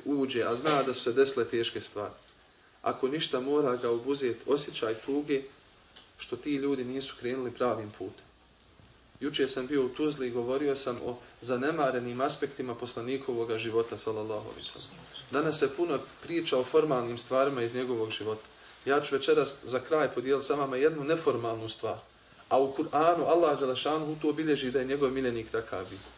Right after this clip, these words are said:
Kaže Gospodar za Muhammeda: „Fala'allaka bahi'un nafsaka ala atharihim in lam yu'minu bihadha al-hadisi asafa.”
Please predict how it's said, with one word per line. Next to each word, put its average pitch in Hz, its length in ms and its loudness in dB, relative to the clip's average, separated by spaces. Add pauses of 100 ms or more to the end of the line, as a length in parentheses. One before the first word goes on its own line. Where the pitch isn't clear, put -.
(480)
Kaže 147 260 4
Gospodar 135 480 4
za 127 120 0
Muhammeda: 147 580 2 (440)
„Fala'allaka 151 840 6
bahi'un 147 640 4
nafsaka 139 520 2
ala 131 320 6
atharihim 131 680 4
in 143 200 2
lam 131 120 2
yu'minu 131 420 -2
bihadha 127 440 2
al-hadisi 120 560 0
asafa.” 110 320 -2